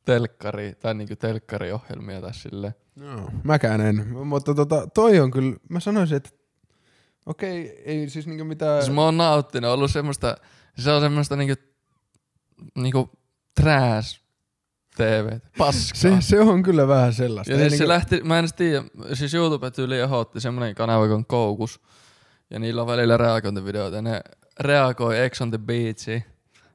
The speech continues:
Speaker 1: Mä vaan, että mitä, mitä paskaa tämä on. <laughs> Laitoin päälle. Sit se tuli se ohjelma, mä että, että siis kuka tämmöstä kattoo? <laughs> Sit ne äijät alkoi reagoimaan ja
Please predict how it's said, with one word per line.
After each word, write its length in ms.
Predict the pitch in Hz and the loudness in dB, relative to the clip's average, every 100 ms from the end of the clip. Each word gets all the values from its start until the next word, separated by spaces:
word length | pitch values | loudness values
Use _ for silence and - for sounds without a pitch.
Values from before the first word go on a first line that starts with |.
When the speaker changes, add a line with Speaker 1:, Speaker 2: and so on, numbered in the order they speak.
| - | -10
Speaker 1:
Mä 100 | 123 | -4
vaan, 120 | 120 | -2
että 200 | 117 101 | -2 -4
mitä, 380 | 120 117 113 113 127 | -4 -2 -2 -2 -8
mitä 240 | 123 117 | -8 -6
paskaa 480 | 123 113 - 120 113 | -6 -6 -6 -8 -6
tämä 340 | 110 113 113 | -6 -4 -4
on. 80 | 113 131 139 139 - 170 - 165 131 - | -6 -10 -14 -16 -8 -4 -2 -2 -2 -6
<laughs> 760 | - - - - - - - | -12 -14 -20 -20 -18 -18 -16
Laitoin 480 | 131 131 143 139 127 | -8 -6 -4 -6 -4
päälle. 460 | 135 135 123 120 127 _ _ _ _ | 0 0 2 0 -4 _ _ _ _
Sit 260 | - 127 | -4 -4
se 120 | - 135 | -2 -4
tuli 260 | 120 123 | -2 -2
se 120 | 120 | 0
ohjelma, 500 | 107 123 120 113 113 | 0 0 0 -4 -4
mä 140 | 113 117 | -4 -6
että, 200 | - - | -6 -10
että 380 | 123 - 113 110 - - _ - | -10 -10 -10 -10 -12 -20 _ -18
siis 240 | 117 113 | -16 -14
kuka 320 | - 131 113 | -10 -4 -4
tämmöstä 380 | 110 117 131 113 | -4 -10 -10 -12
kattoo? 540 | 123 131 _ _ 117 123 - - - - _ | -10 -10 _ _ -4 -4 -6 -18 -20 -20 _
<laughs> 380 | - - - | -2 0 2
Sit 260 | 147 165 - | 2 0 0
ne 160 | 147 139 | 2 2
äijät 320 | 139 139 131 | 2 -2 -6
alkoi 180 | 131 139 | -6 -2
reagoimaan 800 | 135 131 127 139 123 123 123 | 2 2 2 -2 -6 -4 -4
ja 80 | 123 | -4